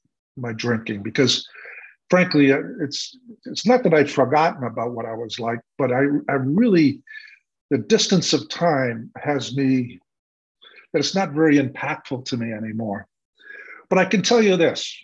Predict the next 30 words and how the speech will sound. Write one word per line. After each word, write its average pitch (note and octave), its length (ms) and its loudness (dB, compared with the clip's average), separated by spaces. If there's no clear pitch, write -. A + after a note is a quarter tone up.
and D3+ 100 -6
I D#3 60 0
can D3+ 220 -6
tell A3+ 200 2
you F#3+ 200 2
this F3+ 340 -4
with D3+ 260 -4
certainty, B2 580 -2
that E3+ 120 4
I F3 180 6
am E3+ 160 2
an D3 100 -2
alcoholic, B2+ 640 -8
that D#3+ 120 4
alcohol F3 580 0
controlled E3 500 0
my C#3+ 120 -2
life. B2+ 380 -4
It F3+ 180 0
was E3 320 -2
a D#3 140 0
slave E3+ 520 0
master A2+ 600 -8
to C3 140 -4
me. A2 240 -8
It G3+ 140 6
was F3 220 4
my E3 220 4
way E3+ 420 4
out D3+ 300 2